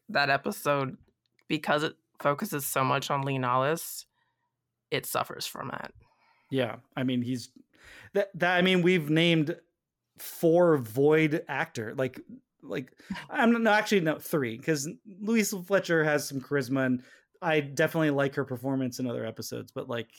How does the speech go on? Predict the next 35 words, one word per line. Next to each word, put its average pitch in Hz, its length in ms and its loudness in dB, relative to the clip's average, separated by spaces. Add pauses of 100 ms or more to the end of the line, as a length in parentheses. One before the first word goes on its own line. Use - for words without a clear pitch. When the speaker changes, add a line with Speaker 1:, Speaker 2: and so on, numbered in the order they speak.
(320)
Speaker 2:
the 139 100 -4
three 160 320 -2
dudes, 127 680 -4 (340)
Bareil, 123 640 -2 (880)
uh, - 380 -14 (320)
East, - 340 -8
you 147 80 -4
know, 123 120 -8 (260)
whoever 165 260 4
Frank 143 220 0
Langella 131 300 0
is 120 100 -6
playing 123 240 -4
again, 117 260 -6
forgot, 120 380 -12 (400)
and 151 200 -2
then, 143 300 4
uh, 139 220 0
Speaker 1:
Yeah, 135 340 0
whatever. 98 380 -12
Speaker 2:
and 156 160 0
then, 151 420 2
and 151 180 -2
then 143 360 -2 (160)
Lee 151 160 2
Nallis, 143 480 2
it's 131 100 -10
just 143 220 -4
like, 127 180 -2
come 196 160 -4
on, 175 140 2
guys, 110 400 -6 (480)
give 202 120 4
us 143 160 2
something. 170 420 0